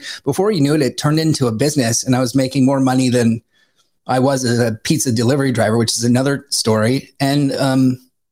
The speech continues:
and that, that, like, shaped my career right out of college because, um, uh, agencies wanted to hire me to figure out how to integrate interactive and digital into their traditional, um, work, which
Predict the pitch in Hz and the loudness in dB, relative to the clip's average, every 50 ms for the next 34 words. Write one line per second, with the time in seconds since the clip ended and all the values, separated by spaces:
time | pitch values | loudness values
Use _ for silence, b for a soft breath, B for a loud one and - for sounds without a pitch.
0 | _ _ - - 131 135 135 139 170 - - - _ _ _ - 139 135 139 151 | _ _ -4 0 0 2 2 0 -2 -4 -8 -14 _ _ _ -2 0 0 0 0
1 | 180 190 185 180 147 131 120 - - - B B B B B B B B B - | 0 0 0 0 0 0 -2 -4 -8 -16 B B B B B B B B B -6
2 | - - 160 170 165 151 139 127 - - 127 127 143 156 170 147 131 120 - _ | -4 -2 -2 0 0 -2 -2 -2 -2 -2 0 0 2 2 0 0 -2 -2 -6 _
3 | _ _ _ _ _ _ - - 147 - 147 139 143 143 143 139 131 127 120 113 | _ _ _ _ _ _ -12 -6 -2 -2 0 0 0 0 0 0 0 0 -2 -2
4 | - - - - 143 151 165 151 107 104 110 - - 127 113 - 131 120 113 123 | -6 -8 -4 -2 0 0 0 0 -2 -4 -4 -4 -2 -2 0 0 0 0 0 -2
5 | 120 - 120 117 113 113 117 127 - _ _ _ _ _ _ _ _ _ _ - | -2 0 0 2 2 0 0 -2 -6 _ _ _ _ _ _ _ _ _ _ -4
6 | - 135 120 120 113 139 143 147 160 170 139 - 127 117 117 127 127 127 120 123 | -2 0 0 0 0 0 0 0 0 0 0 -2 -2 -2 0 0 0 0 0 0
7 | - 123 123 123 123 123 120 120 113 - - - 127 123 120 120 113 113 - B | 0 0 0 0 2 2 0 0 0 -2 -2 0 0 0 2 0 0 -2 -4 B
8 | B B B B B 147 127 127 131 123 113 - - - 151 151 139 131 139 135 | B B B B B 0 0 2 0 0 0 -2 -4 -4 -2 0 0 0 0 0
9 | 135 123 127 127 123 113 110 113 107 113 113 95 - 123 123 120 117 117 113 113 | 0 2 2 2 0 0 0 0 0 0 -2 -2 0 0 0 2 0 0 0 -2
10 | 113 - - 131 123 120 113 120 117 107 123 127 110 113 110 117 117 110 - 123 | -2 -2 0 0 0 0 0 -2 -2 -2 -2 -2 0 0 0 0 0 0 0 0
11 | 123 120 123 123 - - 123 113 110 104 - - b b b b b b b - | 0 0 0 0 0 0 0 0 0 -2 -6 -10 b b b b b b b -2
12 | 123 127 117 117 - - 127 110 104 139 131 120 - - 120 117 107 107 107 - | -2 0 0 0 -2 -2 -2 0 0 0 -2 0 0 0 0 0 0 -2 -4 -8
13 | _ _ _ _ _ - 127 117 117 113 98 107 - - _ - 147 143 156 143 | _ _ _ _ _ -2 0 0 0 0 -4 -6 -10 -16 _ -6 -2 -2 0 0
14 | 113 - - - - 123 110 - - - - - _ | -2 -6 -6 -2 -2 0 0 -2 -4 -6 -8 -12 _